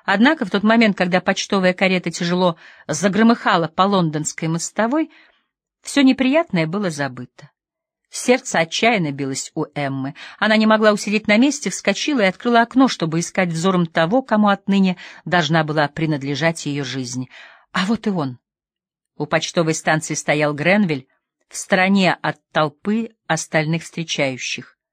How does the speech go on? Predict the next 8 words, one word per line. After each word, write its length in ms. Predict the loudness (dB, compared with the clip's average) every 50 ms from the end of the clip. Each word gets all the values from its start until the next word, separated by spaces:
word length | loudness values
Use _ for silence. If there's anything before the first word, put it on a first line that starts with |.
| _ _ _ _ _ _ _ _ _ _ _ _ _ _ _ _ _ _ _ _ _
Эмма 240 | _ 2 2 2 0
показала 460 | -2 -2 -2 -2 -2 0 2 0 2
его 220 | 2 0 0 2 4
матери, 360 | 4 4 2 2 -2 -4 -4
стала 320 | -4 -2 0 2 2 2
хвалить 460 | 0 0 -2 -2 0 0 -2 -4 -2 -4
его 160 | -4 -4 -4
красоту, 560 | -4 -6 -6 -2 -2 -4 -2 -2 -4 -4